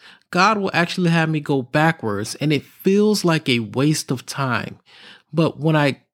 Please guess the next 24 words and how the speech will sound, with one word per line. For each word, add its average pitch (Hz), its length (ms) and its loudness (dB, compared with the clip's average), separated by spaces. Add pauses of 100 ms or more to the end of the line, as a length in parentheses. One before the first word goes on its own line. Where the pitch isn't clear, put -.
when 147 180 -2
God 180 440 0
sends 185 300 2
me 147 140 0
backwards 117 920 -2 (380)
and 151 140 0
I 135 120 2
grasp 165 520 0
the - 160 -2
understanding 147 720 0
that 127 140 0
I 120 160 -2
need, 135 640 0 (300)
and 147 140 2
I 127 120 0
come 202 420 0
back 175 360 0
to 151 180 -2
that 131 320 -2
thing 165 220 2
I'm 131 200 0
hoping 160 380 -2
to - 240 -4
accomplish, 127 800 -2